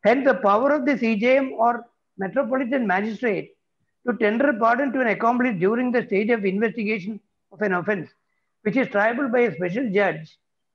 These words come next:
under the P C Act nineteen eighty-eight, has not been affected in any way by section five two.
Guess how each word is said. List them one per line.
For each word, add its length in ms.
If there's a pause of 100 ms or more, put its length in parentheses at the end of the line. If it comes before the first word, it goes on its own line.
(320)
under 260
the 100
P 220
C 120
Act 140
nineteen 320
eighty-eight, 560 (200)
has 280
not 360
been 180
affected 420 (260)
in 120
any 200
way 260 (480)
by 380
section 460
five 280
two. 160